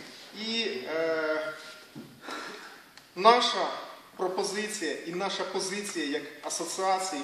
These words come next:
по Київській області, ви знаєте, що перспективний план у нас на сьогоднішній день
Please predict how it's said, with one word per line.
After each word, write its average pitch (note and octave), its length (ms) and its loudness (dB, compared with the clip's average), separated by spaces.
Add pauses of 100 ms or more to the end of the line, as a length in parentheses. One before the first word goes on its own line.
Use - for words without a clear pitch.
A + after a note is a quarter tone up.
по E3 60 -2
Київській F3+ 500 -6
області, F3 480 0 (360)
ви F#3 120 4
знаєте, F#3+ 560 2
що E3 280 2 (340)
перспективний G3 720 -2
план F#3+ 320 0
у E3 60 0
нас E3+ 240 0
на D#3+ 60 -6
сьогоднішній E3+ 500 -2
день C#3 260 -4